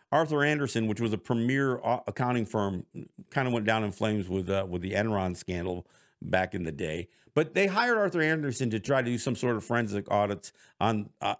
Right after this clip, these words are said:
on just what the Interior Department had done in the mismanagement of Native assets. And it's a complete mismanagement of Native assets.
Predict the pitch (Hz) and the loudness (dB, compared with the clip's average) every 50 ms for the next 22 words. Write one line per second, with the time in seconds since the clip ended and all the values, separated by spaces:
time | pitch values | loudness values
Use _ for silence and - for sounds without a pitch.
0 | - 104 117 113 98 87 113 151 156 - - 139 - 135 127 113 - - 131 131 | 0 2 2 2 2 2 2 2 2 2 -2 -2 0 0 -2 0 0 0 0 0
1 | 120 110 - 117 110 104 107 107 - _ _ _ _ _ _ _ _ _ _ _ | 0 2 2 2 2 2 0 -4 -6 _ _ _ _ _ _ _ _ _ _ _
2 | _ _ - 120 123 117 104 95 82 120 117 117 117 107 104 104 104 110 113 110 | _ _ -2 0 0 0 0 2 2 4 4 4 2 2 0 -2 0 0 2 2
3 | 107 101 107 120 113 - - 110 107 107 107 107 87 92 104 101 101 85 90 98 | 4 4 4 2 2 0 0 0 2 2 2 0 0 0 -2 -2 -2 0 0 0
4 | 98 90 78 90 87 92 90 - 87 87 - - - 165 165 170 165 170 - 147 | 0 0 0 0 0 0 -2 -4 -6 -8 -8 -2 0 2 2 2 0 0 -2 -4
5 | 123 - 139 - - 165 180 185 139 131 120 - 117 117 104 104 101 - - 101 | -2 -2 -4 -2 0 0 0 0 0 -2 -2 0 0 0 0 0 0 -2 -4 -4
6 | 101 95 90 104 104 90 87 92 92 90 - - - - - | -4 -2 -2 -2 -2 0 0 0 -2 -2 -4 -8 -12 -12 -14